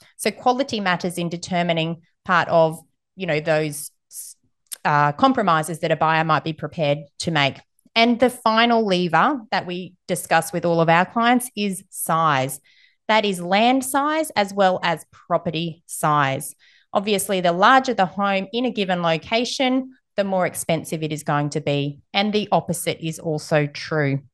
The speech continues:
depending on the quality. So these are the four things that we always discuss with our clients to determine what are they prepared to compromise on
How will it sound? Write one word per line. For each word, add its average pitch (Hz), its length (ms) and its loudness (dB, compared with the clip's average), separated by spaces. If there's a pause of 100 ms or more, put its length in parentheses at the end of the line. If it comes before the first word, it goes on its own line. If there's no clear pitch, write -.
(140)
depending 170 500 -4
on 151 200 -2
the 151 80 -4
quality. 156 420 -2
So 208 160 -6
these 294 180 -2
are 339 60 -4
the 311 100 4
four 254 300 -2
things 240 340 -4
that 220 80 -6
we 202 160 -4
always 202 320 0
discuss 170 420 -4
with 190 140 -4
our 190 160 2
clients 190 540 0 (420)
to 262 80 -2
determine 226 560 0 (560)
what 233 240 4
are 392 120 4
they 277 160 4
prepared 220 460 -2
to 220 120 -8
compromise 185 680 0
on 180 480 0